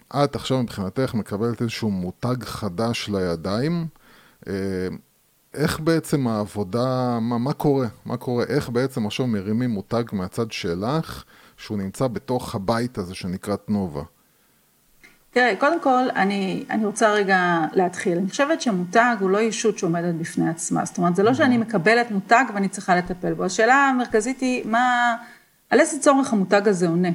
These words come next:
Speaker 2: בסופו של דבר, וזה, וזה היה שם תמיד, זה כן קורונה, לא קורונה, בסופו של
Speaker 1: Mhm.
Speaker 2: דבר, מותג צריך לענות על צורך. אז אני רגע אשאל אותך שאלה אחרת, על איזה צורך אני עונה? על איזה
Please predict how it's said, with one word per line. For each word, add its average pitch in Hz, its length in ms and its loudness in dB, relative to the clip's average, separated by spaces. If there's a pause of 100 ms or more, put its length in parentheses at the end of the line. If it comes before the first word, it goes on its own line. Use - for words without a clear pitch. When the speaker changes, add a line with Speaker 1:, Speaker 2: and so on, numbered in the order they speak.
(120)
Speaker 2:
בסופו 233 320 0
של 254 160 2
דבר, 208 460 4
וזה, 196 220 2 (880)
וזה 196 200 8
היה 262 160 6
שם 269 220 4
תמיד, 226 360 4
זה 190 100 4
כן 254 240 4
קורונה, 214 360 2
לא 220 100 6
קורונה, 220 320 0
בסופו 190 400 0
של 277 100 0
Speaker 1:
Mhm. 247 60 2
Speaker 2:
דבר, 220 320 4 (480)
מותג 202 280 4
צריך - 200 0
לענות 196 280 2
על 196 60 2
צורך. 170 520 -4
אז 185 120 -6
אני 208 140 0
רגע 269 200 4
אשאל 262 200 2
אותך 269 220 -4
שאלה 247 280 2
אחרת, 254 360 0
על 202 120 2
איזה 247 180 0
צורך 247 380 -2
אני 220 140 -2
עונה? 214 240 -2 (500)
על 202 100 6
איזה 240 140 4